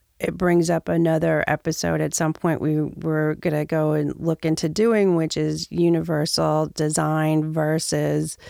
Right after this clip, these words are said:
individual design. And what does that mean? Because universal, for those of that don't know, it's a set of principles, and it is the idea that it fits everybody.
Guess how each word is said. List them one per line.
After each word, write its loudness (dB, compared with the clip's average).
individual 2
design. -4
And 2
what 0
does -4
that -2
mean? 2
Because -4
universal, 0
for 0
those 0
of -2
that -4
don't 0
know, 2
it's 0
a -4
set 0
of 0
principles, -2
and 0
it 0
is 0
the 0
idea 2
that -4
it -4
fits -4
everybody. 0